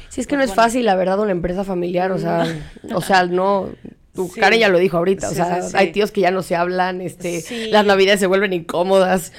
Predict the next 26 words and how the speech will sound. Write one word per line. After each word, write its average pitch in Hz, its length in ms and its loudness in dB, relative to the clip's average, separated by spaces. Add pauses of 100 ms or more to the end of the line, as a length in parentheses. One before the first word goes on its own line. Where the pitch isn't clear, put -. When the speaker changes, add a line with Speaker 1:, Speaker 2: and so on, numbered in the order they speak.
(120)
Speaker 2:
No, 277 340 2
bueno, 214 300 -2
digo, 170 300 -2
sí 208 220 -8
hay 220 140 2
ahí 254 300 -4
de 247 160 -2
que 233 100 -4
de 196 140 -4
repente, 208 840 -2
Speaker 1:
El 175 60 0
Speaker 2:
pues, 180 80 2
Speaker 1:
agarrón. 175 440 4 (100)
Speaker 2:
sí, 214 200 -8
sí, 202 140 -8
sí, 214 140 -8
pero 190 340 -2
la 185 120 0
verdad, 196 460 -2 (420)
este, 185 480 -10 (220)
tenemos 226 340 -6
once 254 280 -14
líderes 226 420 -14
en 196 80 -18
Abeja 180 300 -16
Reina, 202 340 -16